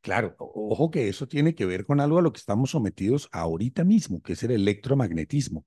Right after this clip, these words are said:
El solo hecho de tener nuestros celulares cercas y todos estos equipos prendidos y estas luces son ondas electromagnéticas que nos están afectando a nuestro cuerpo.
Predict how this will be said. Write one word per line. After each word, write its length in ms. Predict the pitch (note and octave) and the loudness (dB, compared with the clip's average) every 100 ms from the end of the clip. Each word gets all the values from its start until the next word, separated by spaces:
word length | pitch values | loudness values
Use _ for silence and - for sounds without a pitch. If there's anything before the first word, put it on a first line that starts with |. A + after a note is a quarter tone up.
| - | -6
El 180 | F#2 D2 | -6 -4
solo 460 | - D3 A#3+ D4+ | 4 6 8 8
hecho 260 | C#4+ - E4 | 6 6 4
de 80 | B3+ | 4
tener 300 | B2 G2+ A2+ | 2 2 2
nuestros 260 | E3 C3+ | 2 2
celulares 440 | G#2 E2 F#2 C#3 C3+ | 0 0 -2 -2 -4
cercas 360 | D#3+ F#3 F3+ _ _ _ | -6 -8 -12 _ _ _
y 100 | G2+ | -10
todos 280 | - B2+ C3 | -2 0 0
estos 260 | D3 F3 D3 | -2 0 -2
equipos 400 | - G#2 - - | -4 -4 -4 -2
prendidos 480 | G#2 F2+ G#2+ C#3 | -2 0 2 2
y 40 | D3+ | 0
estas 220 | - D3 | -4 -2
luces 300 | E3 F#3+ C4 _ - | -2 -2 -4 _ -18
son 320 | - A#2 B2 - | -2 0 2 6
ondas 420 | F#3 F3+ - - | 6 8 4 4
electromagnéticas 920 | G2 F#2 F2 F2 E2 A2 F#3 B3 - | 0 0 0 2 2 2 2 0 0
que 100 | G2 | 0
nos 200 | F2 - | 0 -2
están 320 | D#2 F#2+ - - | -4 -2 -2 0
afectando 720 | E3 - - - A#2 C3 F3 | 0 0 -4 -2 0 2 4
a 40 | |
nuestro 300 | F#3+ - G#2 | 2 0 -4
cuerpo. 360 | - D3+ - | -2 -2 -4